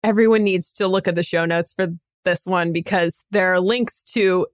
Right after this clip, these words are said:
newspaper clippings of her, and she just, she is not having it in these photos. She's just like, "What? Yeah, it's me. I have a meteorite." Like, <laughs> she's just not happy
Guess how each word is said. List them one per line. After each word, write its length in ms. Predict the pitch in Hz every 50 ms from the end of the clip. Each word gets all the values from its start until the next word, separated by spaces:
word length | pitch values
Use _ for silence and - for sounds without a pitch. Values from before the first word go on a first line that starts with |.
| _ _ _ _ _ _ _
newspaper 580 | 165 202 214 233 240 226 - 208 180 165 170 160
clippings 640 | - 175 151 - 160 156 151 156 156 - - - - -
of 160 | 156 151 -
her, 280 | - 165 156 147 139 -
and 160 | - 175 170
she 240 | - - - 220 208
just, 340 | 175 180 196 185 - - - _ _ _
she 220 | - - - 262 226
is 100 | 180 180
not 240 | 175 165 151 -
having 340 | - 165 156 151 139 147 151
it 160 | 147 139 - - -
in 100 | 185 185
these 200 | 175 190 - - _ -
photos. 400 | 196 185 180 180 175 156 175 -
She's 160 | - 202 185
just 180 | - 190 - -
like, 140 | 185 180 -
"What? 320 | 185 180 185 180 - - _ _ _ _ _ - - _ _ _
Yeah, 320 | - 170 170 170 160 151 143 - - -
it's 200 | 165 - - 185
me. 340 | 175 170 160 151 151 147 - _ _ _ _ _ _ -
I 80 | 165 170
have 240 | 156 156 156 151
a 40 | 147
meteorite." 600 | 143 151 151 143 139 147 147 143 131 139 147 - - _ _ _ _
Like, 140 | - 226 -
<laughs> 20 |
she's 320 | - - 240 - 294 254 -
just 260 | 311 311 285 - -
not 300 | 285 220 196 196 196 -
happy 420 | - 226 170 202 - - 233 196